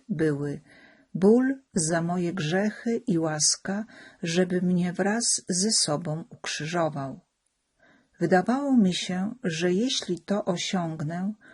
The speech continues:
osiągnę wszystko. Kiedy pewnego ranka mój najukochańszy Jezus ukazał się przede mną jako ukrzyżowany, powiedział mi, że chce mnie wraz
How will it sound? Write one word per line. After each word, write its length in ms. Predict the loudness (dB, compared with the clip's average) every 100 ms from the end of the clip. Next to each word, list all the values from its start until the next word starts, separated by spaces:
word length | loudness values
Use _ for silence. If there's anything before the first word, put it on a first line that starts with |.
| -20 _
osiągnę 680 | 0 0 -2 -2 -4 -4 -6
wszystko. 720 | -6 -6 -6 -8 -10 -14 -14 _ _ _ _ _ _ _ _ _ -20 -6
Kiedy 280 | 0 2
pewnego 540 | 2 2 4 4 4 2
ranka 580 | 2 0 -4 -4 -4 -4
mój 280 | -2 -2
najukochańszy 1000 | -2 -2 -2 -4 -4 -6 0 2 2 0 -2
Jezus 640 | 0 -2 -2 -6 -6 -10 -14 -20 -20 -20 _
ukazał 560 | -2 0 -2 0 -2 -2
się 300 | -4 -2 0
przede 460 | -2 -4 -2 0
mną 320 | 2 2 2 -2
jako 420 | -4 -6 -4 -4
ukrzyżowany, 1120 | -2 -6 -6 -6 -4 -4 -2 -2 -2 -4 -6 -14 _ _ _ _ _
powiedział 520 | 0 2 2 2 4
mi, 400 | 6 6 2 -4 -6
że 260 | -4 0 0
chce 380 | -2 -4 2 6
mnie 300 | 6 6 2
wraz 340 | 0 0 0